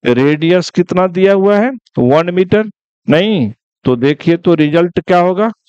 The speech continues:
C is equal to क्या हो जाएगा? one by nine into ten to the power nine। Capacity का unit अभी आपको just बताए थे, इसका unit क्या होता है?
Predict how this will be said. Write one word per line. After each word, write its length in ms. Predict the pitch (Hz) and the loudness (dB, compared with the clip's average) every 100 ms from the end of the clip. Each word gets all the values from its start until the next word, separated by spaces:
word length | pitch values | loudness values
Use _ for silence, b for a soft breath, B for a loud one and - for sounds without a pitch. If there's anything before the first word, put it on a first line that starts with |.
| - | -12
C 300 | - - 165 165 | -6 0 0 0
is 160 | 151 | -4
equal 180 | - 156 156 | -2 -2 -2
to 80 | 151 | -2
क्या 100 | 170 | 0
हो 120 | 165 170 | 0 0
जाएगा? 280 | 180 196 220 - B B _ - | -2 -2 -4 -10 B B _ -2
one 420 | 120 135 165 175 143 | 2 2 0 -2 -2
by 300 | 131 170 214 - _ _ | 0 0 -2 -6 _ _
nine 600 | 120 120 120 139 160 180 147 | 2 4 4 2 0 -2 -4
into 280 | 147 147 170 160 | -6 -2 -2 0
ten 180 | 151 151 | -2 0
to 120 | 151 139 | -2 0
the 100 | 131 131 | -2 0
power 320 | 135 156 214 233 156 - 120 123 | 0 2 0 -4 -12 -2 2 2
nine। 360 | 139 170 220 - _ _ | 2 -2 -4 -10 _ _
Capacity 640 | - 139 - 151 160 165 170 | -2 -2 -2 -2 -4 0 0
का 120 | 175 | 2
unit 440 | 156 147 160 170 170 | 0 0 -4 -2 0
अभी 200 | 156 165 | 0 2
आपको 300 | 160 160 170 | 0 -2 -2
just 300 | 151 170 - | 0 -2 0
बताए 380 | 165 160 170 175 190 | -2 0 0 0 0
थे, 100 | 208 214 | -2 -2
इसका 240 | 147 - 151 | -8 -2 -2
unit 400 | 147 151 165 - | -2 -4 -4 -4
क्या 160 | 175 | -2
होता 320 | 165 165 - 180 | 0 -2 -2 -2
है? 180 | 220 | -2